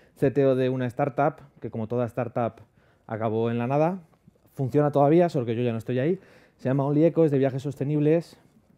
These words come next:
Eh, os recomiendo que la busquéis, por si, si queréis saber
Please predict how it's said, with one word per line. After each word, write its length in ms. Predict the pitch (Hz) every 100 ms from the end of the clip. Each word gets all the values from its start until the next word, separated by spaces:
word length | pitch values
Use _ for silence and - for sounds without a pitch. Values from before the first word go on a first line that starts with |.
| _ _ _
Eh, 260 | 117 113 110
os 60 | 107
recomiendo 320 | 113 117 123
que 80 | 123
la 180 | 120 120
busquéis, 440 | 120 143 160 156
por 240 | _ 110
si, 100 | 113 110
si 160 | - 110
queréis 240 | 113 107
saber 320 | 110 117 107